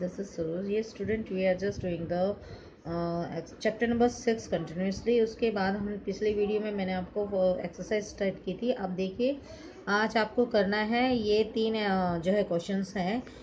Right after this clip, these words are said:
First है आपका, अ, write the synonyms of the following words। ये जो words दिए हैं आपके seven हैं, इनके आपको synonyms लिखने हैं।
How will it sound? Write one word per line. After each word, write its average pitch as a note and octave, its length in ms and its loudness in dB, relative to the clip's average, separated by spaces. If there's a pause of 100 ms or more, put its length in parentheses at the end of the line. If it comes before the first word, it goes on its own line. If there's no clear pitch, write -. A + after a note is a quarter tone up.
(220)
First B3 300 6
है C4+ 160 8
आपका, A3 600 6 (500)
अ, G3 520 2 (360)
write G3+ 580 6
the G3 360 6 (920)
synonyms C4 600 8
of F3+ 100 0
the A#3 240 6
following G3+ 440 4
words। E3+ 240 6 (180)
ये G#3 240 6
जो B3+ 140 8
words A3 320 6
दिए A#3 260 2
हैं B3 140 4
आपके A3 360 2
seven G3+ 400 4
हैं, A3+ 160 2
इनके G3 300 0
आपको F#3+ 300 2
synonyms F#3+ 580 -2
लिखने E3 260 -2
हैं। G#3+ 240 0